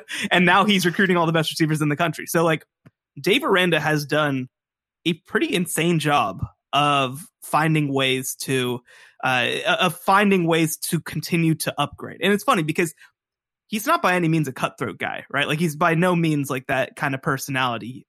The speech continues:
but he's very thoughtful. And so when he makes a decision like this, i-, it's hard not to buy into it because I know that he has thought about it very deeply. He's thought about all the implications of it.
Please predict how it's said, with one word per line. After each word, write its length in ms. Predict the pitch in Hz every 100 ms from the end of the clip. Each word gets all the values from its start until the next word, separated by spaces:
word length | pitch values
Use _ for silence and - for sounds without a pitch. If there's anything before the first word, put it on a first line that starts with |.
| -
but 180 | 160
he's 200 | 156 202
very 380 | 151 170 208 185
thoughtful. 680 | 131 113 117 - 185 185 190 - - -
And 160 | 190 190
so 500 | - 190 170 151 - _ _ _ _ _ _
when 340 | 165 147 208 226
he 260 | 226 202
makes 380 | 156 147 156 -
a 60 | 147
decision 520 | 135 - 147 127 120
like 200 | 113 110
this, 320 | - - - - - _ -
i-, 120 | 110 -
it's 180 | 165 -
hard 320 | - 208 180
not 160 | 180 160
to 80 |
buy 260 | 156 139 120
into 320 | 113 - -
it 180 | 64 - - _ _
because 260 | 156 190 156
I 100 | 160
know 300 | 147 156 147
that 180 | 135
he 220 | - 143 143
has 320 | 120 123 - _ _
thought 220 | 151 131 135
about 260 | 131 123
it 80 | 107
very 220 | 139 139
deeply. 400 | 139 131 127 131
He's 160 | 127 -
thought 180 | 151 147
about 260 | 143 139 - - -
all 160 | 180 190
the 100 | 196
implications 640 | 190 190 180 175 175 156
of 180 | 165 160
it. 180 | 175